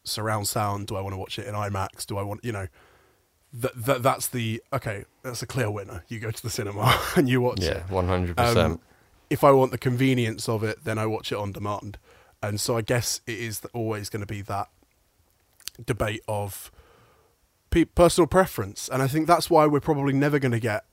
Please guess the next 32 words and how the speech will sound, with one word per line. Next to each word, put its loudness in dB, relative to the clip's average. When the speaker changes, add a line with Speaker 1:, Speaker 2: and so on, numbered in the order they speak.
Speaker 1:
an 2
answer 4
to -8
this -4
question: -2
is, -8
is -6
cinema -4
dying -4
out? -6
Because -6
there's -4
always 6
people -8
who 0
prefer 0
convenience. -6
There's -8
always -2
people -6
who -4
prefer -4
the -4
experience. -10
Speaker 2:
Yeah. 0
I 4
guess 6
moving 12
on 12
from -2
that 0
point, -2